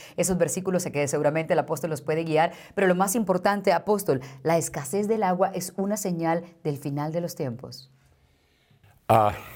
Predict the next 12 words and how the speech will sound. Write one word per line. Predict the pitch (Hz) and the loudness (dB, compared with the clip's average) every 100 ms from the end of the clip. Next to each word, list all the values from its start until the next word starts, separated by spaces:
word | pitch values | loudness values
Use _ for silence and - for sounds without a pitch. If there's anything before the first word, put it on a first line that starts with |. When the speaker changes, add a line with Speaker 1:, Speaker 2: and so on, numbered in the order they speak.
| - - - - | -20 -20 -20 -2
Speaker 2:
sí, | - 135 - - | 4 4 4 2
definitivamente. | 95 - 113 95 107 107 101 101 92 71 | 0 2 4 4 6 4 4 2 2 -2
Todas | - - 110 117 | -6 2 2 4
las | 101 | 0
cosas | - 101 110 - | 0 0 0 0
que | 90 80 | -2 -2
están | - 98 | 0 -2
aconteciendo | 98 104 92 98 87 98 98 | 0 0 -2 -2 -2 0 0
en | |
el | 92 | 0
mundo, | 95 113 85 82 82 - - - - - - - _ _ - | 0 -2 -2 -2 -4 -8 -20 -20 -20 -20 -20 -20 _ _ 2
eh, | 90 87 82 78 73 69 | 4 6 4 2 -2 -6